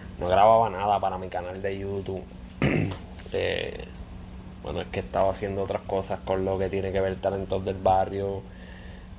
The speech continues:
eh, la emisora, la aplicación, he estado haciendo otras cosas y también, pues, me he encontrado un poco mal de salud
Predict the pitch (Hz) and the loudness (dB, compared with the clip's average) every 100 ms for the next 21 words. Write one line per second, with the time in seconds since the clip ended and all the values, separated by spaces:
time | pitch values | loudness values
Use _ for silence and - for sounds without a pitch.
0 | - 80 82 78 73 85 82 82 - 98 | -10 -4 -2 -2 -2 -2 -2 -4 -4 2
1 | 95 92 90 87 85 85 85 - - - | 4 4 4 2 2 2 0 0 -2 -4
2 | - - - 98 95 95 92 92 92 90 | -6 -6 -4 0 2 4 4 2 0 -4
3 | - 87 92 92 92 90 90 - 98 95 | -2 0 0 0 -2 -2 -2 0 0 2
4 | 95 - 101 98 92 - - - - - | -2 -2 -6 -4 -6 -10 -14 -14 -14 -16
5 | - - 92 90 90 90 92 90 90 87 | -14 -4 -2 -2 -2 -2 -2 -2 0 0
6 | 90 - - - - - - 87 87 90 | -4 -10 -14 -14 -14 -14 -6 -4 -2 0
7 | 92 87 95 95 92 - 92 92 98 92 | 0 2 4 4 0 -4 0 0 0 0
8 | 92 95 98 98 101 95 | 0 0 -4 0 0 0